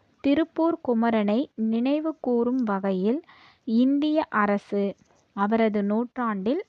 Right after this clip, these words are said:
அஞ்சல் தலை வெளியிட்டது. எழுபது, இந்தியாவின் தேசிய லட்சினை நான்முகச் சிங்கம். எழுபத்தி ஒன்று,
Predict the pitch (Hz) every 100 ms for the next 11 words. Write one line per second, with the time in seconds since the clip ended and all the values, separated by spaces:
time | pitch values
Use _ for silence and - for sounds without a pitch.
0 | - 220 220 226 254 262 208 190 240 349
1 | 226 202 208 202 - 180 190 185 - _
2 | _ _ _ _ _ _ _ 214 208 208
3 | 196 190 - _ _ _ 233 247 277 320
4 | 320 262 208 262 339 - 220 233 247 285
5 | - 233 214 311 - _ 226 208 202 -
6 | 226 202 190 190 _ _ - 214 202 226
7 | 254 220 196 208 - 185 185 185 - _
8 | _ _ _ _ _ _ _ _ _ _
9 | _ _ _ _ _ _ 247 233 254 262
10 | 220 233 233 196 196 196